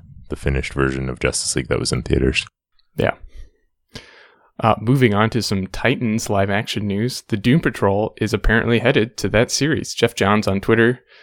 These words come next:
Speaker 2: showed a, uh, script for episode five, and it's titled Doom Patrol. And it's gonna be written by Jeff Johns, directed by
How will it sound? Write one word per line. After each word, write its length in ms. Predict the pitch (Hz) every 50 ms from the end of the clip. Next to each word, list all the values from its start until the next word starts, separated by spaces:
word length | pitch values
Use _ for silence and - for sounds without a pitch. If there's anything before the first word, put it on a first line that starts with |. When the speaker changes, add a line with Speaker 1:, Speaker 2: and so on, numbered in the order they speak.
| - - _ _
Speaker 2:
showed 480 | - - - - 110 107 104 101 95 -
a, 400 | - 95 95 95 92 92 95 - - _ _ _ _ _ _
uh, 180 | - - - -
script 540 | - - - - - - 117 117 - - -
for 260 | - - 107 104 104
episode 380 | 107 - - 107 - 101 - -
five, 540 | - - 98 101 110 127 135 - - - - -
and 140 | - 104 95
it's 240 | 98 95 101 - -
titled 540 | - - - 101 101 101 98 98 98 - - _ _ _ _ _
Doom 160 | - 117 117 165
Patrol. 460 | - 117 - 104 90 - - - _ _ _ _ - - - - - - - - - - - _ _ _ _
And 140 | - 98 95
it's 100 | 92 -
gonna 140 | - 98 98
be 60 | 95
written 200 | 101 110 101 104
by 180 | 101 98 98 95 - -
Jeff 200 | - 120 110 -
Johns, 340 | - 135 127 131 131 127 -
directed 340 | - 104 104 - - 104 98
by 300 | 104 98 95 98 -